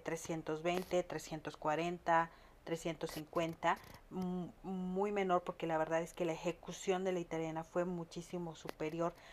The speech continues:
más que punto doscientos,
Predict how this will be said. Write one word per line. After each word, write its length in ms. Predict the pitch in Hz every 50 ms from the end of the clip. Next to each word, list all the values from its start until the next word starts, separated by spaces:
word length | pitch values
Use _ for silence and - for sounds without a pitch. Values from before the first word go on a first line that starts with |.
| - - -
más 340 | - 180 185 180 185 185 -
que 140 | - - 190
punto 600 | - - - 175 180 175 170 - - 180 185 185 - - - - - -
doscientos, 1080 | - 160 170 165 - - 175 165 160 - - 170 170 170 170 - - - - - -